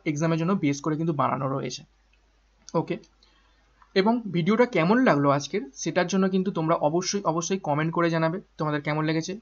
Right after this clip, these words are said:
যদি ভালো লেগে থাকে, অবশ্যই লাইক করে দিও, কমেন্ট করে দিও কম-, তোমরা কতগুলো সঠিক উত্তর করতে পেরেছো। এবং চ্যানেল নতুন হয়ে, হয়ে থাকলে অবশ্যই, অবশ্যই চ্যানেলটিকে সাবস্ক্রাইব করে পাশের বেল আইকনটা প্রেস করবে। আমাদের Telegram চ্যানেলের লিঙ্কে, এটা Telegram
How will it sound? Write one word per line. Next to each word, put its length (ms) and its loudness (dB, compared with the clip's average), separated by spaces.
যদি 160 -4
ভালো 180 2
লেগে 160 2
থাকে, 180 -2
অবশ্যই 260 -4
লাইক 300 2
করে 180 2
দিও, 200 -2
কমেন্ট 320 4
করে 160 4
দিও 160 0
কম-, 280 -6
তোমরা 300 0
কতগুলো 300 -2
সঠিক 400 -4
উত্তর 240 -8
করতে 260 -6
পেরেছো। 340 -4
এবং 180 2
চ্যানেল 320 2
নতুন 260 -2
হয়ে, 280 2
হয়ে 140 -2
থাকলে 240 -2
অবশ্যই, 300 -4
অবশ্যই 160 -2
চ্যানেলটিকে 280 -2
সাবস্ক্রাইব 440 -2
করে 140 -4
পাশের 280 -2
বেল 200 -2
আইকনটা 320 0
প্রেস 220 -6
করবে। 320 -4
আমাদের 260 -2
Telegram 400 0
চ্যানেলের 420 -2
লিঙ্কে, 480 -2
এটা 300 -2
Telegram 360 0